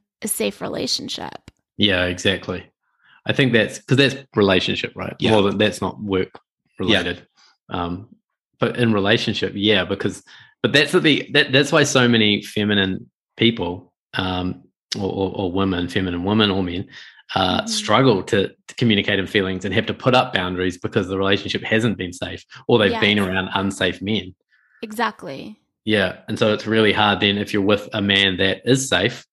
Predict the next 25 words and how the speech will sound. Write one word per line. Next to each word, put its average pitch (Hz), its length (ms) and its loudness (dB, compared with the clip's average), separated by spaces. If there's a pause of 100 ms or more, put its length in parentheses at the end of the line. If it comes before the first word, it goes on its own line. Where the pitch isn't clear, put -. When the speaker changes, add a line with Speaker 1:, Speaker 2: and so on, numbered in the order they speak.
(140)
Speaker 2:
or 92 220 -2
trying 101 420 0
to 90 280 -2
become 127 500 0
safe, 98 320 0
is 90 140 -6
committed 95 520 0
and 95 100 -6
devoted 95 420 2
to 92 80 -4
being 98 260 2
that, 110 280 -2 (800)
y-, - 100 -14
you 107 280 -4
have 110 180 2
to 98 80 -6
find 101 200 0
a - 20 2
way 95 140 2
to 92 80 2
let 95 220 0
that 98 160 -2
boundary 95 260 0
<laughs> - 220 0
down - 260 -2